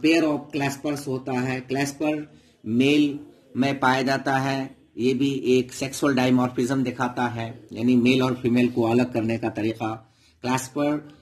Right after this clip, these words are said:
is a holding organ at the time of copulations।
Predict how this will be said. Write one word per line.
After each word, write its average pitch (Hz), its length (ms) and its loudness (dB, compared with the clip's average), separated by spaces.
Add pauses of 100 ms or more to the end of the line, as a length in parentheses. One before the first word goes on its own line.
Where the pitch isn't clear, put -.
(140)
is 120 100 2
a 123 100 6 (160)
holding 170 420 8 (220)
organ 120 440 -2 (380)
at 104 40 -6
the 101 200 -6
time 113 240 0
of 101 160 -2 (180)
copulations। 101 1080 -2